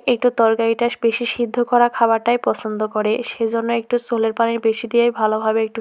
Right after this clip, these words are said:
সিদ্ধ করা হয়। এখন কিন্তু তরকারিটা হয়ে এসেছে, এবার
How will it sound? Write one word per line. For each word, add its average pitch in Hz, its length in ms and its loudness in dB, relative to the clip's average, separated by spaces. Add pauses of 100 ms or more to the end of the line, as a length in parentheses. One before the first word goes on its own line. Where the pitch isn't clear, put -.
সিদ্ধ 208 200 -4 (140)
করা 214 240 -2
হয়। 220 160 2 (600)
এখন 262 180 -2 (100)
কিন্তু 269 200 2 (140)
তরকারিটা 233 540 2
হয়ে 226 220 2
এসেছে, 240 300 0 (140)
এবার 226 160 0